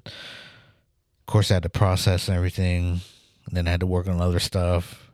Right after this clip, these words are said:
And then, then finally, you know, I had some days where I just, <clears throat> I wouldn't do nothing, and I just started editing like a madman. I started rearranging stuff and putting a story together and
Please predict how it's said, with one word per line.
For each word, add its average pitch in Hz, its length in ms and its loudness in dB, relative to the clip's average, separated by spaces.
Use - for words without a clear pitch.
And 90 140 -2
then, 87 180 0
then 87 160 -2
finally, 95 600 4
you 92 100 -2
know, 87 160 0
I 82 60 0
had 87 340 0
some 98 260 2
days 90 580 2
where 87 460 2
I 104 100 2
just, - 340 -2
<clears throat> - 80 -4
I 175 260 6
wouldn't 104 260 4
do 95 140 4
nothing, 90 460 0
and 90 120 0
I 85 80 0
just - 140 -4
started 90 260 2
editing 85 440 -2
like 90 120 -8
a 85 60 -4
madman. 85 720 -2
I - 40 -4
started 87 460 -4
rearranging 87 640 2
stuff 85 420 -8
and 82 180 -8
putting - 220 0
a 80 60 -4
story 92 340 2
together 87 540 0
and 85 260 -4